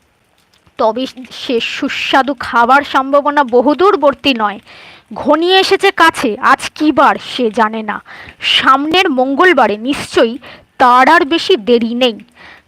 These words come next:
দাদার সঙ্গে বাড়ি যাবার পথে পড়ে জটি পিসিমার বাড়ি। নেপাল বললে, "তুই দাঁড়া, ওদের বাড়ি ঢুকে দেখে আসি, ওদের বাড়ি তালের দরকার হবে, যদি তাল কেনে। এ গ্রামের মধ্যে তালের গাছ নেই,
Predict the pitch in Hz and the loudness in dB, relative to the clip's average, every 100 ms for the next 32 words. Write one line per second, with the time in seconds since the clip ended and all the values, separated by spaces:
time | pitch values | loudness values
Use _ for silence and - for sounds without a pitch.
0 | 247 247 269 330 - 359 330 277 247 233 | -2 2 4 4 2 -2 0 2 2 2
1 | 262 277 277 285 247 240 233 240 262 226 | 2 2 2 0 0 -2 -2 -2 0 0
2 | 254 - - - _ 214 294 311 339 339 | -2 -6 -20 -20 _ 0 0 2 0 0
3 | - 339 403 233 190 - _ _ - - | 2 2 2 2 0 -4 _ _ -20 -14
4 | 247 269 294 339 254 254 262 220 196 _ | -4 -2 2 2 2 0 0 -2 -6 _
5 | _ - 349 233 196 269 285 233 196 - | _ -2 0 2 2 4 6 4 0 -6
6 | - 262 311 294 285 302 302 214 247 285 | -4 0 2 2 2 2 2 -2 -2 -2
7 | 233 254 262 254 269 - 190 - - - | 0 -2 2 2 2 -2 -12 -14 -20 -20
8 | - - 254 294 285 311 294 - 233 226 | -12 -4 0 2 2 2 0 0 0 2
9 | 262 208 240 226 269 262 226 190 - - | 0 2 0 2 2 2 0 -4 -8 -18
10 | - - - 202 262 247 330 - 262 277 | -20 -20 -20 -4 0 2 0 2 2 2
11 | - 285 254 190 - _ _ _ _ _ | 0 -2 -2 -6 -18 _ _ _ _ _
12 | _ _ _ _ _ - 277 240 262 254 | _ _ _ _ _ -4 -2 2 2 2
13 | 294 302 311 262 240 - 226 269 240 262 | 0 0 -2 0 0 2 2 2 2 0
14 | - 240 226 202 | 0 -6 -10 -12